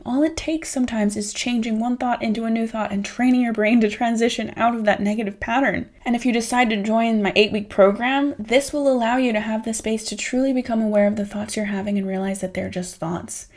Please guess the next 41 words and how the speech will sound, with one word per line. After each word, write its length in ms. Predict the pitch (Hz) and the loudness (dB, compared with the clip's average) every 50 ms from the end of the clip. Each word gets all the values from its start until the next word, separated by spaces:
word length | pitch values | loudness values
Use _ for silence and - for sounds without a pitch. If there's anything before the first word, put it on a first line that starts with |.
| - - - - - _ _ | -20 -20 -20 -20 -20 _ _
And 180 | - 208 202 | -2 0 2
this 160 | 226 262 269 - | 2 2 0 0
can 200 | - 277 269 254 | -2 -4 -4 -4
fix 360 | - - 311 311 - - - - | -4 -4 -4 -4 -4 -6 -8 -4
any 220 | 277 277 302 302 | -2 0 2 0
problem 340 | 294 - 226 214 208 220 214 | 0 0 0 0 0 2 0
that 100 | 214 208 | 0 0
you're 120 | 214 208 208 | 0 0 0
having 260 | 208 208 220 220 214 | 0 0 0 -2 -2
in 80 | 214 | -2
your 140 | 208 208 208 | -2 -2 -2
life. 280 | 208 214 233 262 254 - | 0 0 0 0 -2 -2
I'm 120 | 214 202 | 0 0
not, 320 | 208 214 220 214 - - - - - - - | 0 2 0 -2 -4 -8 -16 -20 -20 -8 0
you 60 | 226 | 2
know, 80 | 208 | 4
I'm 140 | 208 214 214 | 4 4 2
just 180 | 226 240 240 - | 0 -4 -4 -2
using 280 | 240 233 226 233 226 | -2 -2 -2 -2 -2
this 140 | 220 214 214 | -2 -4 -2
now 200 | 208 196 190 208 | -2 -2 0 0
to 80 | 208 202 | 0 0
talk 220 | - 214 196 214 | -2 -2 -4 -2
about 200 | - 208 196 202 | -2 -4 -4 -2
building 260 | - 220 220 226 220 | -2 -2 -2 -2 -2
self-confidence, 680 | 214 214 214 190 220 - - 190 202 - 233 254 254 254 | -2 -2 -4 -4 -4 -6 -10 -10 -8 -8 -6 -6 -6 -6
but 140 | - - - | -6 -8 -8
this 180 | 226 214 - | -8 -6 -4
is 100 | 214 208 | -4 -4
literally 460 | 208 208 214 214 220 220 226 220 214 202 | -2 -2 0 0 0 0 -2 -2 -2 -4
how 460 | - - 196 185 190 208 240 277 277 - - - - - - - - - - - - _ _ _ | -4 -2 0 2 4 4 2 2 -2 -6 -14 -20 -20 -20 -20 -20 -20 -20 -20 -20 -20 _ _ _
I 160 | - 233 240 247 | -2 0 0 2
can 140 | 269 254 | 2 0
help 240 | 247 247 247 247 - | 0 0 -2 -2 -2
you 160 | 240 233 233 | -4 -4 -4
and 100 | 226 214 | -2 -2
you 100 | 208 220 | -2 -2
can 120 | 214 247 226 | -4 -4 -4
help 220 | - 240 233 - | -4 -6 -4 -4
yourself 440 | 226 208 202 - - 226 220 220 220 - - - - | -4 -6 -2 0 2 4 4 2 0 -4 -14 -20 -12
change 640 | - - - - 240 226 233 233 233 233 - - - | -8 -4 -2 0 2 2 2 2 0 -2 -4 -6 -12